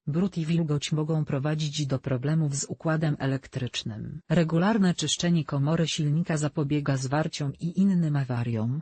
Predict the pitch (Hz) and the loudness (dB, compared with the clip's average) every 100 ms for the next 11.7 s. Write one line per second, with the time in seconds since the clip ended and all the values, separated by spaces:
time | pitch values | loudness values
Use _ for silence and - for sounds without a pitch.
0 | - 156 156 147 - 202 202 175 156 151 | -2 -2 0 -4 -2 0 2 2 2 2
1 | 165 156 - 147 156 - 156 127 - 160 | 2 0 0 0 0 -2 -4 -4 -4 -2
2 | 156 147 131 120 120 117 120 139 - _ | 0 0 -2 -2 -4 -4 -4 -6 -10 _
3 | - 165 151 - - 151 - 139 - 120 | -4 -2 -2 -4 -10 -6 0 0 0 -4
4 | 120 117 - 151 _ - 147 135 - 107 | -6 -6 -8 -10 _ -2 0 0 -4 -10
5 | 143 - - 165 151 208 214 190 156 175 | -12 -12 -4 -2 0 2 4 2 2 2
6 | 170 143 - 135 - 180 175 160 165 131 | 2 0 -2 -4 -2 2 2 2 0 0
7 | 127 123 - 131 180 _ 160 - - 123 | 0 -2 -6 -8 -8 _ -2 -2 -4 -8
8 | 120 - - 131 - - 131 120 120 117 | -6 -6 -4 -4 -6 -8 -6 -6 -4 -4
9 | 139 _ _ _ - - - 123 - - | -4 _ _ _ -10 -8 -4 -6 -6 -6
10 | 156 180 _ - 156 214 185 165 143 135 | -4 -4 _ -2 2 2 4 2 0 -2
11 | 127 - 113 - - 127 135 | -4 -6 -6 -6 -8 -8 -8